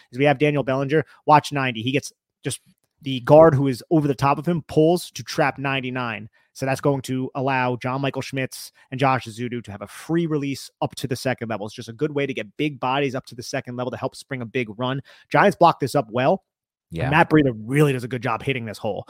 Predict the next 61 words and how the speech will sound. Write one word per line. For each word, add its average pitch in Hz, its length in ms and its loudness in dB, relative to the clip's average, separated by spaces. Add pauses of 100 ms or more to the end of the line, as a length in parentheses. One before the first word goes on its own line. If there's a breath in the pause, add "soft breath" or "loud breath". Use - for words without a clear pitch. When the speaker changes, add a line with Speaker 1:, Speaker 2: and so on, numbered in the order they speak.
(200 loud breath)
Speaker 1:
So 147 100 2
I 147 40 8
wanted 156 200 4
to 131 80 0
highlight 139 340 -2
it. - 240 -6
This 147 160 -6
is 139 80 -6
the 135 60 -4
best 135 240 -2
way 139 120 0
to 127 60 0
run 127 160 -2
the 123 80 -6
football 131 340 0
against 120 240 -6
this 127 140 -10
front, 127 240 -8
or 113 80 -8
at 113 60 -10
least 123 140 -12
the 117 40 -14
Giants 120 400 -8
felt 123 260 -4
so, 123 220 -6
because 110 260 -14
they 120 80 -6
did 117 140 -12
not 117 200 -8
run 120 140 -10
any 117 120 -10
G 117 160 -8
H 113 140 -8
counter. 113 340 -6
Would 110 200 -10
not 110 160 -10
have 107 140 -14
worked 117 240 -12
out 107 240 -8 (480)
at 120 160 -4
all, 107 240 -8
especially 120 380 -10
with 110 100 -10
the 131 140 0
Speaker 2:
<laughs> 98 140 -4
Speaker 1:
quick - 160 0 (120)
second - 260 -8
level 117 180 -6
defenders 120 440 -6
Speaker 2:
Yeah. 80 200 -2 (100)
Speaker 1:
that, 113 220 -4
that 131 140 -2
the 117 100 -6
forty-niners 117 680 -2
have. 120 320 0 (320 loud breath)
So 123 280 0
this 143 180 2
was 139 160 6
one 143 200 2
good 131 180 2
play, 131 400 2